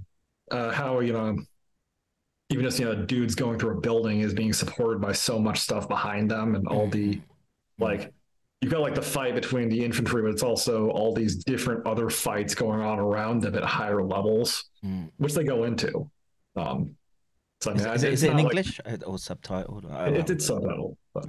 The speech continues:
Speaker 1: it's not like a propaganda piece at all, really.
Speaker 2: Okay.
Speaker 1: It's
Speaker 2: Uh,
Speaker 1: just sort of, um,
Speaker 2: maybe,
Speaker 1: it's like
Speaker 2: maybe
Speaker 1: a
Speaker 2: I'll
Speaker 1: quite fair to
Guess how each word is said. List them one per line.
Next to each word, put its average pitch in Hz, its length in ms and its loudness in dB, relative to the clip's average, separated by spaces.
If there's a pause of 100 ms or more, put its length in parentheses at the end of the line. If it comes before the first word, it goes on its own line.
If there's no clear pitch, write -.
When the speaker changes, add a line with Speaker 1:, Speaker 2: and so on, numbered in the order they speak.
(140)
Speaker 1:
it's 143 280 0
not 254 120 0
like 185 120 0
a 117 60 -2
propaganda 117 480 -2
piece - 200 -2
at 92 40 0
all, 101 200 0
really. 98 340 2 (380)
Speaker 2:
Okay. 80 200 -12 (480)
Speaker 1:
It's - 140 2
Speaker 2:
Uh, - 20 0
Speaker 1:
just - 160 0
sort 110 180 0
of, 98 120 -4
um, 101 280 -2 (240)
Speaker 2:
maybe, 90 220 -6
Speaker 1:
it's - 100 -6
like 87 120 2
Speaker 2:
maybe 92 80 2
Speaker 1:
a 87 60 -2
Speaker 2:
I'll 90 40 -4
Speaker 1:
quite - 160 2
fair - 220 -2
to - 60 -2